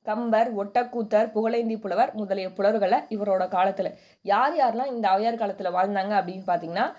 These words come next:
கம்பர், ஒட்டக்கூத்தர், புகழேந்தி புலவர், இவங்கெல்லாம் ஔவையார் காலத்துல வந்து வாழ்ந்தாங்க. ஓகே, தனிப்பாடல் திரட்டு என்ன அப்படின்னா, புலவர் பலர் பாடிய தனி பாடல்களோட தொகுக்க பெற்று தனிப்பாடல் திரட்டு அப்படின்னு சொல்லி போயிருப்பாங்க. தனிப்பாடல் திரட்டுல இருந்தா ஒரு பாடல் வந்து நமக்கு கொடுத்துருக்காங்க.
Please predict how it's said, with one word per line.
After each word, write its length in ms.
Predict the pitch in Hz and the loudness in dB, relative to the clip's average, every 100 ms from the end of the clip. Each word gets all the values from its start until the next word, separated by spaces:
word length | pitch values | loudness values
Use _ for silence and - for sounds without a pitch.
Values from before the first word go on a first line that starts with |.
| _ _ | _ _
கம்பர், 500 | 185 208 220 247 294 | -4 -2 2 2 2
ஒட்டக்கூத்தர், 640 | 202 202 226 220 214 294 294 | -4 0 -2 -2 0 0 0
புகழேந்தி 480 | 240 214 220 214 202 | 0 2 2 0 -2
புலவர், 240 | 180 - | -2 -2
இவங்கெல்லாம் 460 | 214 226 220 262 - | -2 0 2 2 0
ஔவையார் 360 | 190 226 226 | 0 0 2
காலத்துல 320 | 214 190 185 170 | 2 0 -4 -6
வந்து 160 | 185 | -4
வாழ்ந்தாங்க. 460 | 196 156 160 151 156 - _ _ _ _ _ | -4 -4 -6 -8 -10 -14 _ _ _ _ _
ஓகே, 340 | 185 180 170 - _ _ _ | -8 -6 -10 -12 _ _ _
தனிப்பாடல் 560 | 214 262 302 294 285 240 | -6 -6 -2 -2 -2 -4
திரட்டு 360 | 233 208 185 - _ _ _ _ _ | -4 -2 -4 -6 _ _ _ _ _
என்ன 360 | 214 240 254 208 | -6 0 2 0
அப்படின்னா, 480 | 190 185 196 294 | -2 -6 -6 -6
புலவர் 420 | 302 262 285 294 294 | -2 0 2 2 2
பலர் 280 | 240 214 | 2 2
பாடிய 380 | 208 202 208 202 | 2 2 2 -2
தனி 200 | 202 196 | -4 -8
பாடல்களோட 600 | 190 202 240 247 233 220 | -2 0 0 -2 -2 -2
தொகுக்க 380 | 214 208 233 233 | -2 -4 -4 -4
பெற்று 320 | 220 190 269 | -4 -6 -2
தனிப்பாடல் 520 | 262 214 208 214 208 | 2 2 2 0 0
திரட்டு 300 | 208 180 175 | 0 -2 2
அப்படின்னு 280 | 196 180 190 | 0 0 -6
சொல்லி 120 | 185 175 | -8 -8
போயிருப்பாங்க. 500 | 185 175 - 185 339 - - _ | -6 -8 -4 -4 -4 -12 -20 _
தனிப்பாடல் 480 | 226 277 294 277 262 | -4 -2 0 0 0
திரட்டுல 300 | 233 214 202 | -4 -4 -2
இருந்தா 180 | 226 254 | 0 0
ஒரு 160 | 214 | 0
பாடல் 280 | 208 202 214 | 2 4 4
வந்து 160 | 196 214 | 0 -2
நமக்கு 260 | 196 180 | -4 -6
கொடுத்துருக்காங்க. 580 | - 185 180 165 170 160 | -8 -6 -4 -2 -4 -4